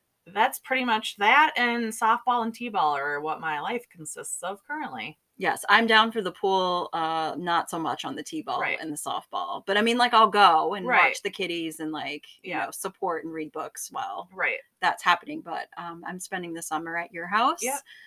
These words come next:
Speaker 2: And I've already, uh, ordered my pool float. So
Speaker 1: Yes.
Speaker 2: Amazon will,
Speaker 1: Yep.
Speaker 2: it shall be arriving at your house
Speaker 1: Okay.
Speaker 2: shortly. <laughs>
Speaker 1: I will look out for it. What are you buzzing about?
Speaker 2: Um,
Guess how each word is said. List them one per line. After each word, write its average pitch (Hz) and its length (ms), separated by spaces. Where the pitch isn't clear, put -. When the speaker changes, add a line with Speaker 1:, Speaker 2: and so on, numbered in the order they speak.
Speaker 2:
And 220 100
I've 226 120
already, 240 340
uh, 233 160
ordered 240 300
my 226 80
pool 269 220
float. 147 420
So 175 160
Speaker 1:
Yes. 156 680
Speaker 2:
Amazon 208 420
will, 180 360
Speaker 1:
Yep. 262 160
Speaker 2:
it - 80
shall 240 180
be 240 140
arriving 214 340
at 202 100
your 214 100
house 208 300
Speaker 1:
Okay. 220 80
Speaker 2:
shortly. 240 460
<laughs> 453 500
Speaker 1:
I 220 140
will 208 180
look 226 220
out 277 240
for 175 180
it. 151 160
What 208 340
are 202 240
you 196 400
buzzing 202 340
about? - 380
Speaker 2:
Um, 233 340